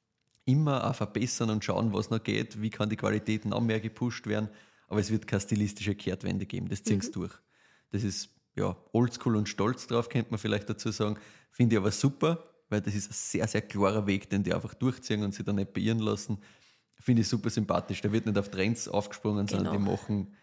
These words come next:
Speaker 1: in Ruhe einer Ding.
Speaker 2: Dieses, den Trends nachlaufen ist auch nicht sinnvoll.
Speaker 1: Sowieso Blödsinn, genau.
Speaker 2: <laughs>
Speaker 1: Sie machen das alles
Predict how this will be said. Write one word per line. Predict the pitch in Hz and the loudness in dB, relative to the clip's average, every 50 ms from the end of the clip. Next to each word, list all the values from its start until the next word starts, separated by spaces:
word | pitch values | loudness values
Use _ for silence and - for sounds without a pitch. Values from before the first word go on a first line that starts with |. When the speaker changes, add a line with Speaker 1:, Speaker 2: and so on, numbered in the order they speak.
| _ _ _ _ - | _ _ _ _ 0
Speaker 1:
in | 113 107 | 2 2
Ruhe | 104 104 117 131 135 120 90 | 4 4 4 4 4 4 4
einer | 95 104 101 101 | 2 2 2 0
Ding. | 101 - 113 139 170 202 - _ _ _ _ - | 0 0 -2 -2 -2 -4 -8 _ _ _ _ -6
Speaker 2:
Dieses, | - 185 180 185 175 - - - - - | -6 -4 -4 -4 -6 -8 -8 -8 -10 -8
den | - 170 170 175 | -6 -6 -6 -6
Trends | - - 156 165 190 214 - - | -8 -8 -8 -6 -6 -6 -6 -6
nachlaufen | 175 - - - - - 180 - - 190 - - - 175 | -6 -6 -6 -6 -6 -6 -8 -6 -6 -8 -8 -8 -8 -8
ist | 175 180 - | -8 -8 -8
auch | - 180 | -8 -6
nicht | 175 190 - | -6 -6 -6
sinnvoll. | - - 175 - 180 - - - | -8 -8 -10 -10 -10 -10 -10 -10
Speaker 1:
Sowieso | 180 190 208 - 98 98 - - - - | -10 -8 -6 -4 -4 -4 -4 -6 -6 -4
Blödsinn, | - 90 87 87 - - - 104 | -4 -4 -4 -6 -10 -12 -8 -4
genau. | - 127 120 - | -2 0 0 0
Speaker 2:
<laughs> | - - - - - - _ _ _ _ _ _ - - - - _ _ _ _ - - - - - _ | -2 -6 -8 -10 -12 -12 _ _ _ _ _ _ -20 -20 -20 -20 _ _ _ _ -20 -20 -20 -20 -20 _
Speaker 1:
Sie | - - 120 | -2 2 4
machen | 117 110 113 113 120 120 | 4 6 6 4 4 2
das | 120 113 110 | 2 2 0
alles | - 98 107 104 104 - - - | 0 0 0 0 -2 -2 -6 -12